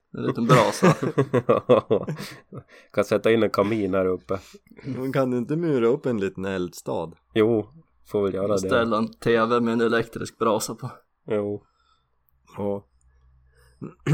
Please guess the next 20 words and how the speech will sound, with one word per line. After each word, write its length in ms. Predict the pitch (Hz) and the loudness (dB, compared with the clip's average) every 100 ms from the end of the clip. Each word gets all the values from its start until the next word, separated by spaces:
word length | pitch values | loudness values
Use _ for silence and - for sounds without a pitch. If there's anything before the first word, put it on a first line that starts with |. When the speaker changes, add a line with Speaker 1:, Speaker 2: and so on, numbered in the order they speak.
| 135 | 2
Speaker 3:
Nej, 200 | 120 127 | 4 4
men 100 | 151 | 4
sjukt 280 | 190 165 - | 4 2 2
kul 200 | 123 113 | 2 2
att 120 | 107 | 2
ni 100 | 113 | 0
är 140 | 110 110 | 0 0
med 280 | 135 110 90 | 2 2 0
igen, 300 | 85 92 80 _ _ _ _ _ | -4 -8 -12 _ _ _ _ _
tycker 200 | 98 98 | -6 -4
jag. 180 | 92 92 _ _ _ _ _ _ _ | -6 -8 _ _ _ _ _ _ _
Speaker 2:
Ja, 240 | - 117 127 | -2 2 4
vi 100 | 123 | 2
har 160 | 127 | 2
väl 180 | 123 123 | 0 2
Speaker 3:
Det 60 | 120 | 6
bör- 80 | 156 | 6
Speaker 2:
lite 220 | 113 110 131 - | 6 0 -8 -10
catching 460 | - 107 - 113 101 | -2 -2 0 -2 0
up. 140 | 95 | -2